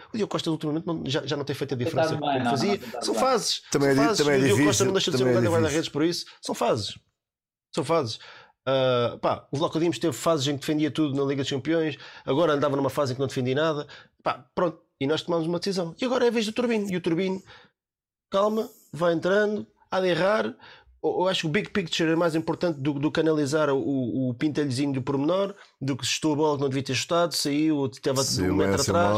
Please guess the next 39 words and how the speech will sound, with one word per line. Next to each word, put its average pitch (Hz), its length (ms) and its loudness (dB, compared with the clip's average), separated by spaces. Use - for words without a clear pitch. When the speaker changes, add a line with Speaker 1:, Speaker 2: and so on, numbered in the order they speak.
Speaker 3:
mal. 117 80 -4
Speaker 1:
O 147 80 -2
big 170 220 -2
picture 170 340 0
de 131 100 -4
ver 143 200 0
se 139 100 -6
o 143 40 0
guarda-redes 143 400 0
tem 143 100 -2
tranquilidade, 135 680 2
se - 120 -4
agarra 127 280 0
bolas, 156 360 2
se - 60 -8
tem 143 100 -2
confiança, 151 460 -2
se - 60 -12
transmite 139 300 -4
confiança 139 320 -4
à - 20 -2
equipa, 151 300 -4
se - 140 -8
faz 139 200 -2
defesas 135 300 -4
decisivas, 139 520 -4
neste 139 260 -2
momento 139 240 0
é 135 40 2
muito 131 180 -4
mais 127 140 0
importante 117 500 -4
do, 110 140 -2
do 110 120 -4
que 120 80 -2
aquela 113 220 -2
análise 104 460 -2
assim 104 320 -4
de, 101 240 -6